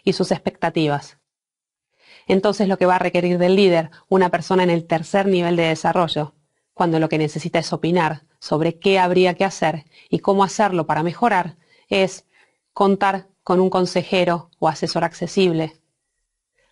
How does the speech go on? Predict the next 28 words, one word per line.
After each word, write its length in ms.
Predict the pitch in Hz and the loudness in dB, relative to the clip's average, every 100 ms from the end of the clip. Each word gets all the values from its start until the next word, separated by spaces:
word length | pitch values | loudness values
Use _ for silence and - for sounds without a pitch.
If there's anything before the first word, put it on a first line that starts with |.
| _ | _
acceder 540 | - 196 - 190 202 202 | -6 -4 2 4 4 4
a 80 | |
oportunidades 840 | 190 170 170 170 170 175 185 170 151 | 2 2 0 0 0 2 2 0 -4
para 180 | - 160 | -4 -4
expresar 520 | 160 - 175 160 180 | -4 -6 -6 -2 0
las 160 | 175 - | 0 -2
preocupaciones, 1080 | 170 160 156 156 - 196 160 151 147 - _ _ _ _ _ _ _ _ | -4 -2 -2 -4 -2 0 0 -4 -8 -18 _ _ _ _ _ _ _ _
recibir 420 | - 196 202 208 208 | -2 0 2 2 2
apoyo 500 | 190 214 190 - 180 | 2 2 2 0 0
y 80 | |
estímulo 720 | 170 - 220 202 170 160 156 - _ | 0 0 2 4 4 2 0 -4 _
para 180 | - 165 | -2 0
desarrollar 520 | 160 156 170 160 185 | 0 0 -2 0 0
habilidades 520 | 180 175 170 175 180 - | 0 2 2 2 0 0
para 180 | 175 | 0
la 80 | 160 | 0
solución 460 | 156 165 160 - 175 | -2 -4 -4 -2 -2
de 100 | 170 | -2
problemas, 680 | 160 165 180 156 151 - _ _ _ _ _ _ _ - _ | 0 2 2 0 -6 -10 _ _ _ _ _ _ _ -20 _
contar 360 | - 208 220 233 | 0 2 2 2
con 160 | 226 | 4
la 80 | 214 | 4
ayuda 400 | 196 - 220 214 | 2 2 4 4
para 180 | 196 175 | 4 0
apreciar 600 | 165 175 147 208 196 208 - | 0 -4 -2 0 0 -2 -6
objetivamente 800 | 190 - 185 185 180 190 190 185 | -4 0 2 2 2 2 2 2
las 220 | 170 - | 0 -2
habilidades, 800 | 170 170 175 190 170 160 160 | -2 2 4 4 2 -2 -6